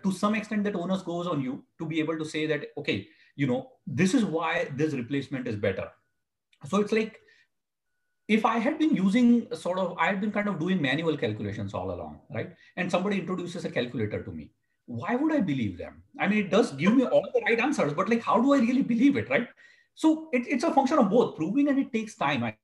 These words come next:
I think. So adoption by definition is, like, a slow process, especially if you are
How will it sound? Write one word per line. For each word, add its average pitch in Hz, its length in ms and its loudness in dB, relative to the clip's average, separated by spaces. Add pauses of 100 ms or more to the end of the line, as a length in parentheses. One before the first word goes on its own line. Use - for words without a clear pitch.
(140)
I 113 40 -10
think. 139 160 -6
So - 160 -6
adoption 170 500 -2
by 233 80 4
definition 208 460 0 (280)
is, 190 200 0
like, 202 180 -2
a 220 60 -6
slow 175 300 -4
process, - 460 -10 (240)
especially 247 540 -2
if 202 140 -4
you 202 180 -4
are 202 240 0